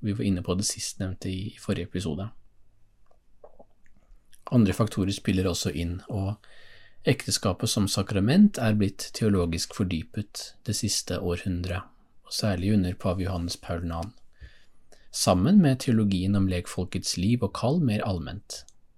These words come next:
Dette berørte vi i en tidligere fordypningsepisode, i episode femten.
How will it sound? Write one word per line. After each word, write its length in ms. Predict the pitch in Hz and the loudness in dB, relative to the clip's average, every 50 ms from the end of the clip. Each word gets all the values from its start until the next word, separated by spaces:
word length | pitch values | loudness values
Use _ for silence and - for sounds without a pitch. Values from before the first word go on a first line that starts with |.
| - - - - - - - - - 107 | -20 -20 -20 -20 -20 -20 -20 -8 -2 -2
Dette 160 | 104 - - 107 | -2 -2 0 0
berørte 400 | - 156 123 101 87 - - 92 98 | 2 2 2 2 0 -2 -4 -2 0
vi 80 | 98 104 117 | 0 0 2
i 80 | 107 104 | 0 0
en 80 | 104 | 0
tidligere 400 | 104 - 117 98 90 87 95 - | 0 0 0 0 0 -2 -6 -4
fordypningsepisode, 1120 | - 95 87 87 - - 90 90 - - - - - 95 - - 90 92 87 98 98 - - - - - - | -4 -4 -4 -4 -4 -4 -6 -6 -6 -6 -8 -8 -8 -8 -6 -6 -6 -6 -6 -8 -10 -12 -14 -20 -16 -10 -8
i 140 | 107 101 95 92 | -6 -6 -6 -6
episode 400 | 95 - 92 - 107 95 - - | -4 -4 -4 -2 -2 -2 -4 -4
femten. 480 | - - 107 85 - - - - 98 | -2 -2 -2 -2 -4 -6 -10 -12 -12